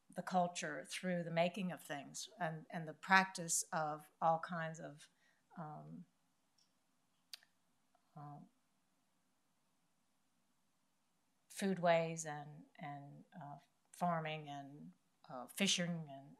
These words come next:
all, you know, which have been really pretty much lost to time. So if you go to Jamestown and you see, um,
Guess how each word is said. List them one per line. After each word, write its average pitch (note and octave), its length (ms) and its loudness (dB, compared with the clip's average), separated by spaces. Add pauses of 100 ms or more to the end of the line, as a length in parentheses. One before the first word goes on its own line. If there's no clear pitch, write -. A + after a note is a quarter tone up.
all, E3+ 320 2
you F3 100 -6
know, B2+ 120 -10 (1300)
which F#3+ 200 0
have F3 120 0
been F3 260 -2
really B3 260 4
pretty F#3+ 220 -4
much D#3+ 320 -4
lost D3 360 -2
to - 60 -14
time. C#3+ 420 -8 (260)
So G#3+ 180 10
if G#3 140 8
you B3 80 6
go C4 220 12
to C4+ 80 4
Jamestown F#3+ 960 4
and F#3 160 2
you G3 100 4
see, G#3 680 2
um, E3+ 580 -2